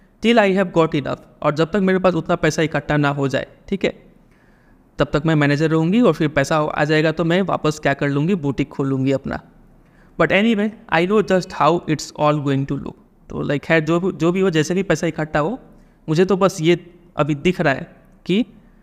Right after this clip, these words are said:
वो कैसा दिखेगा, मतलब ये बुटीक खुलने के बाद कैसा दिखेगा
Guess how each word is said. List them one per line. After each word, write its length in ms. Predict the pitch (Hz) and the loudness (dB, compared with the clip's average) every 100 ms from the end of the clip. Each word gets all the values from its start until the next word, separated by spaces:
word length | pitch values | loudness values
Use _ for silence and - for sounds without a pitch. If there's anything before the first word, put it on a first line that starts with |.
| _ | _
वो 100 | 151 | -4
कैसा 300 | 151 143 139 | 0 0 0
दिखेगा, 480 | 147 143 - 135 - - | -2 -2 -4 -6 -8 -6
मतलब 220 | 147 143 | -6 -2
ये 80 | 143 | -2
बुटीक 320 | 139 143 175 | -2 -2 -2
खुलने 300 | - 160 151 | -2 0 2
के 100 | 151 | 2
बाद 200 | 143 143 | 0 -2
कैसा 240 | - 139 165 | -2 -2 -2
दिखेगा 400 | 147 156 147 | -2 -2 -2